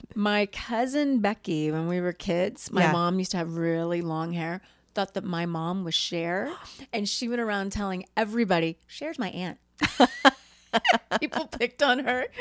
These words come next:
Speaker 1: so
Speaker 2: <gasps>
Speaker 1: much.
Speaker 2: Oh, man.
Speaker 1: Side note to that, I had a godmother named Jackie who looked so much like Jackie Kennedy. No one corrected me <laughs> and telling me that it wasn't Jackie Onassis.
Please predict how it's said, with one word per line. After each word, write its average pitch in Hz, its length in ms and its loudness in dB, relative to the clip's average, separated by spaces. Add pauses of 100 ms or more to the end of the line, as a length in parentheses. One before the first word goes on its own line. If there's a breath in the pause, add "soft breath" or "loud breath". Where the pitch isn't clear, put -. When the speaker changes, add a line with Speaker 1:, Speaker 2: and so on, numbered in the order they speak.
(120)
Speaker 1:
so 277 480 0
Speaker 2:
<gasps> 226 300 0
Speaker 1:
much. 202 280 -2 (200 loud breath)
Speaker 2:
Oh, 226 260 8
man. 196 680 2
Speaker 1:
Side 254 420 -2
note 202 280 -2
to 170 160 -4
that, 185 600 -2 (140)
I 262 340 -2
had 180 760 -4 (680)
a 185 80 -4
godmother 170 1300 -2
named 165 240 -4
Jackie 165 360 -6
who 190 120 -2
looked 185 320 -6 (180)
so 208 340 -4
much 240 240 -2
like 175 180 -2
Jackie 170 340 -4
Kennedy. 180 600 -4 (720)
No 202 140 0
one 233 140 0
corrected 220 360 -2
me 190 280 -2
<laughs> - 20 4
and 247 80 4
telling 262 400 6
me 269 100 2
that 254 320 4
it 240 160 2
wasn't 208 320 2
Jackie 190 300 0
Onassis. 180 680 0